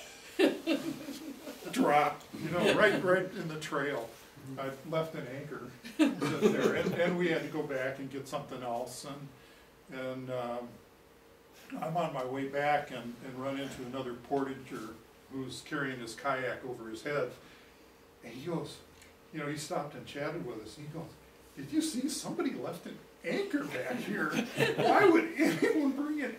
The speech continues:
Speaker 2: anchor way back here?" <laughs> You know, we're going, "It's the stupidest thing we've ever seen." <laughs>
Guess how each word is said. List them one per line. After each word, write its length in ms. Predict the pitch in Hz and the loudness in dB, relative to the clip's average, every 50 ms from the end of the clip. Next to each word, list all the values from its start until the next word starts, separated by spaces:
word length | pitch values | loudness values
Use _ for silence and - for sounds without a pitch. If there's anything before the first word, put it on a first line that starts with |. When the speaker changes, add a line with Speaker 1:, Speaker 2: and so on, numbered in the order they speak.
| - | -4
Speaker 2:
anchor 560 | 214 254 349 392 381 - 302 285 - 170 175 | -2 0 2 4 4 4 4 2 2 2 2
way 180 | 190 226 294 311 | 2 2 2 2
back 300 | 285 294 233 214 - - | 2 4 2 2 2 2
here?" 500 | - 349 - - 277 320 - - - 226 | 0 -2 0 4 4 4 6 4 4 4
<laughs> 100 | 262 - - 175 185 175 - - 220 190 - - 233 - - - - - - - - - - | 4 4 4 4 4 4 4 6 4 4 6 6 6 4 6 6 6 6 8 8 6 8 8
You 80 | - - | 6 6
know, 260 | 196 202 226 226 190 | 8 10 10 10 12
we're 100 | 143 135 - | 10 10 10
going, 300 | - 190 196 - 220 - 523 - - - - 427 - - - - 392 320 | 10 10 10 10 10 8 8 6 6 6 4 4 4 4 2 4 6 6
"It's 160 | 330 330 - | 6 6 6
the 80 | 285 277 | 6 4
stupidest 640 | - - - - 311 302 - 240 226 269 - - | 4 6 10 10 10 10 10 8 6 4 4 6
thing 220 | - 285 254 240 240 | 6 6 6 6 8
we've 200 | 240 277 269 262 | 8 8 10 10
ever 220 | 220 - - - | 10 8 6 6
seen." 880 | - - - - - - 392 311 - - - - - 285 311 320 - - | 4 2 2 0 2 4 6 6 6 4 4 4 6 8 10 10 10 10
<laughs> 1700 | - 165 - - - - - 185 - - - - - - - - - - - - - - - 185 165 - - - - - - - - | 8 6 6 6 6 4 2 2 2 2 0 0 0 0 0 -2 -2 0 0 -2 -2 4 4 4 4 4 4 2 2 2 2 2 0